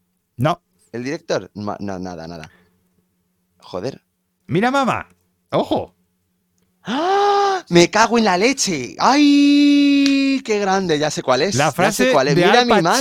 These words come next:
Speaker 1: Pacino haciendo de diablo en Pactar con
Speaker 2: No,
Speaker 1: el
Speaker 2: no,
Speaker 1: diablo.
Speaker 2: no, Ana Laura. En Pactar con el diablo. Total.
Speaker 1: Vale, pero no es.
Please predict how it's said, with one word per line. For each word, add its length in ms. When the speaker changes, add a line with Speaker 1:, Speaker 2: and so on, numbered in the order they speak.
Speaker 1:
Pacino 500
haciendo 580
de 160
diablo 640
en 240
Pactar 540
con 100
Speaker 2:
No, 160
Speaker 1:
el 80
Speaker 2:
no, 120
Speaker 1:
diablo. 240
Speaker 2:
no, 60
Ana 200
Laura. 640
En 200
Pactar 440
con 180
el 140
diablo. 560
Total. 720
Speaker 1:
Vale, 320
pero 260
no 120
es. 280